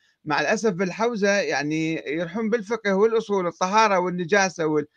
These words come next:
والحيض والاستحاضة، العقيدة اللي بيسموها عقيدة، يعني النظرية السياسية القديمة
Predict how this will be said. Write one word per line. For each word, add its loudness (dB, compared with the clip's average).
والحيض 4
والاستحاضة، -2
العقيدة 0
اللي 0
بيسموها 2
عقيدة، -2
يعني -4
النظرية -2
السياسية -2
القديمة -4